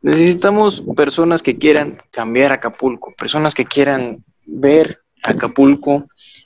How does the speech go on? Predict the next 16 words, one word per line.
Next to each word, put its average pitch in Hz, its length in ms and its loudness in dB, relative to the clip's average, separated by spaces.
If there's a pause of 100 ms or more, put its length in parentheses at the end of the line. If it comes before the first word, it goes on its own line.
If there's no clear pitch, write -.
(260)
en 127 180 0
esos 151 260 0
tiempos 147 460 2
de 120 120 0
gloria 151 380 4
que - 120 -6
tenía 120 340 -2
antes. - 380 -8 (840)
Hoy 160 220 6
en 180 140 4
día, 147 640 2 (320)
por 113 120 -4
la 110 140 -2
pandemia, 139 640 2
pues, 101 260 -14
obviamente 120 760 -2